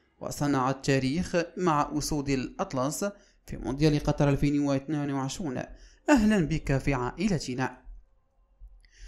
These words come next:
الجدير بالذكر أن عبد الحميد الصابري كان قد عاد إلى فيورنتينا الإيطالي بعد انتهاء فترة إعارته للفيحاء السعودي بنهاية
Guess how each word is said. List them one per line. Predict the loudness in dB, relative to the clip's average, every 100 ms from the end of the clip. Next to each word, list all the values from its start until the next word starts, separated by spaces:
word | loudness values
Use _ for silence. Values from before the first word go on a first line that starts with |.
| 0
الجدير | 2 4 2 2 0
بالذكر | 0 -2 -2 0 4 4
أن | 4 2
عبد | 0 0 0
الحميد | -2 -2 -4 -2 -4
الصابري | -2 -4 -4 -8 -10 -12 -10
كان | -10
قد | -8 -8 -6 -2 0 0 -4 -18 -12 -4
عاد | 0 2
إلى | 2 2 -2
فيورنتينا | -2 -6 -6 -6 -6 -6
الإيطالي | -6 -6 -6 -6 -6 -6
بعد | -6 -6 -8
انتهاء | -8 -6 -6 -6 -10 -8 -8 -6 -6 -4 -4
فترة | -2 -2 -2 -4 -4 -6 -4
إعارته | -6 -6 -8 -8 -8 -6
للفيحاء | -8 -4 -4 -4 -8 -8
السعودي | -6 -6 -6 -6 -8 -10 _ _ _ _ _ _ -4
بنهاية | 0 2 0 0 0